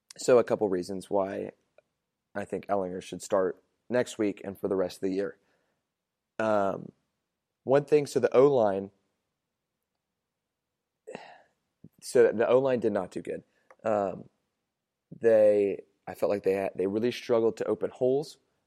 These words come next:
for the for the running backs, Buechele was under pressure a lot, and they held time after time after time. It was incredible how many hol-, there was one drive where it was hold, hold,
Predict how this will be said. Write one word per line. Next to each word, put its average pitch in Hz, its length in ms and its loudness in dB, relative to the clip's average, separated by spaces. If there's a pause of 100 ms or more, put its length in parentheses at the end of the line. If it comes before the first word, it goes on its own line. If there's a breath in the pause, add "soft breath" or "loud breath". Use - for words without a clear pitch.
(100)
for 120 480 2
the 117 560 -4 (680)
for 117 100 -2
the 107 80 2
running 120 240 2
backs, 143 400 0 (320)
Buechele 104 240 0
was 98 140 0
under 90 160 -4
pressure 135 300 0
a 131 40 2
lot, 131 320 0
and 98 180 -8
they 98 140 -2
held 113 580 -2 (1040)
time 123 400 2
after 104 240 -2
time 117 400 -2
after 95 240 -8
time. 85 360 -10 (280)
It - 80 -8
was 110 140 -4
incredible 110 760 0
how 101 140 -12
many 98 180 -10
hol-, - 300 -12
there 110 100 0
was 110 160 -2
one 117 140 -4
drive 110 260 0
where 101 160 0
it - 60 -8 (260 soft breath)
was 95 140 -4
hold, 147 380 4 (180)
hold, 120 400 2